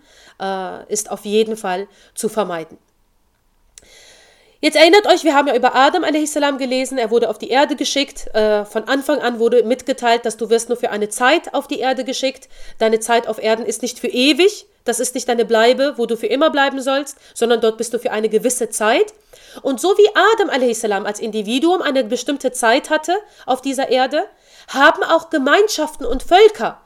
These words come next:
bestimmte Fristen, die ihnen Allah gibt. Und wenn ihre Frist zu Ende ist,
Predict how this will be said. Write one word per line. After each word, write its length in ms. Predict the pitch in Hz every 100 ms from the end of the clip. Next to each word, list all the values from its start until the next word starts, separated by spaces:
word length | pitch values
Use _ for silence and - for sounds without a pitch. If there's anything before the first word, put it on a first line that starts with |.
| _ _
bestimmte 760 | 214 269 - - 392 427 - 349
Fristen, 640 | - 349 427 - 240 185 - _ -
die 180 | 233 262
ihnen 280 | 262 294
Allah 360 | 311 240 233 214
gibt. 380 | 170 403 494 - _ _ _ _
Und 140 | 254 240
wenn 140 | 262
ihre 180 | 247 233
Frist 300 | 240 262 -
zu 80 | 240
Ende 280 | 247 262
ist, 340 | 302 302 -